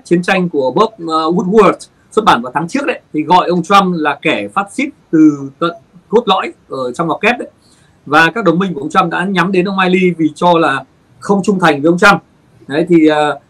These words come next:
nói, ờ, cái nguồn thứ hai nói rằng tất cả những ai được ông Milley cất nhắc và bổ nhiệm sẽ bị loại bỏ. Ờ, rồi thì nói thêm là có một danh sách rất chi tiết về tất cả những người có liên hệ với ông Milley và họ sẽ đều bị loại bỏ.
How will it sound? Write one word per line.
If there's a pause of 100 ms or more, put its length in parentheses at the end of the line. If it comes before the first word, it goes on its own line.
(140)
nói,
ờ,
cái
nguồn
thứ
hai
nói
rằng
tất
cả
những
ai
được
ông
Milley
cất
nhắc (100)
và
bổ
nhiệm
sẽ
bị
loại
bỏ. (520)
Ờ,
rồi
thì
nói
thêm
là
có
một
danh
sách
rất
chi
tiết
về
tất
cả
những
người (120)
có
liên
hệ
với
ông
Milley
và
họ
sẽ
đều
bị
loại
bỏ.